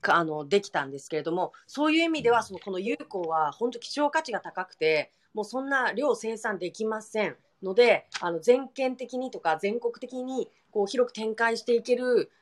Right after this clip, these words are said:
ようなほどの、その、生産量をちょっと賄えないので、本当レアな、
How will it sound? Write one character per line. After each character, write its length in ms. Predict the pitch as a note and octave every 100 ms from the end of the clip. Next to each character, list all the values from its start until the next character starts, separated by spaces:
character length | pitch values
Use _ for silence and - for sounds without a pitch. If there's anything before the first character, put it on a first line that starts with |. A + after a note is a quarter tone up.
| _ -
よ 280 | A#3+ C4+ B3+
う 360 | F#3 _ -
な 280 | G3+ G#3+ D3+ _ _
ほ 140 | A#3
ど 140 | B3+
の、 300 | A3+ G#3+ D3+ - -
そ 140 | - F#3
の、 180 | F3
生 220 | E3 A#3+ A#3
産 240 | A#3+ A#3
量 160 | F3+ F3+
を 120 | G3
ち 100 | -
ょ 20 |
っ 20 |
と 80 | F#3
賄 440 | E3+ - A#3 C4+
え 40 | C4
な 140 | F#3
い 20 |
の 80 | C#3+
で、 60 | D3
本 160 | D4
当 100 | D4+
レ 140 | A#3+ C4+
ア 160 | A#3+
な、 240 | E3+ C3+